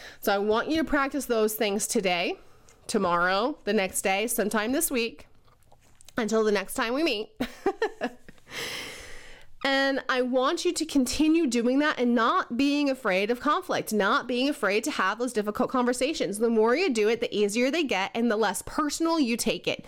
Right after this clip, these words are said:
You cannot take other people's emotions and offense personally, because going back to that selfish conversation, that's selfish. You're gonna make it about you. You are gonna make my frustration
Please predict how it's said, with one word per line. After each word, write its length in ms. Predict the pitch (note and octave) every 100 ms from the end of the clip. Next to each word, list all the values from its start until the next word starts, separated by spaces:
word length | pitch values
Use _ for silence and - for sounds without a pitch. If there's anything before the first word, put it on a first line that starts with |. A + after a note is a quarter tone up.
| - - -
You 140 | A3+
cannot 760 | - C#4+ E4 F4+ D4 B3+ B3+
take 300 | - B3+ A3+ -
other 300 | G#3 G#3 G#3+
people's 560 | - A3+ A3 G#3 F#3+ - - - A3
emotions 840 | A3+ G3 G#3 - C#4 E4 F4 - - - B3
and 140 | G#3+ G#3+
offense 720 | A3+ - F3 B3+ - - - - - - _ -
personally, 720 | - D4+ C#4 C4+ G#3+ F3 C#3 - - -
because 420 | C4 D4 B3+ A#3 - G#3+
going 240 | G3 G#3 A3
back 160 | A#3+
to 80 | C4
that 180 | C4+ -
selfish 440 | - F4 D#4 -
conversation, 840 | - G3 F#3+ F#3+ F#3 F3 F#3 F3+ A3 -
that's 300 | F3+ B3 C4+
selfish. 640 | - E4+ - F#3+ F3+ - - _
You're 200 | G3 A3+
gonna 200 | C4 D#4
make 260 | C4 G#3+ -
it 80 |
about 300 | A3+ A#3 A#3+
you. 360 | A#3+ D4+ A3 A#2+ - - - -
You 480 | E3 G3+ B3+ G4 D#4+
are 60 |
gonna 200 | A#3+ A3+
make 240 | A#3 A3 A3
my 200 | G#3 A3+
frustration 840 | - C4+ - G#3+ A3+ D4+ E4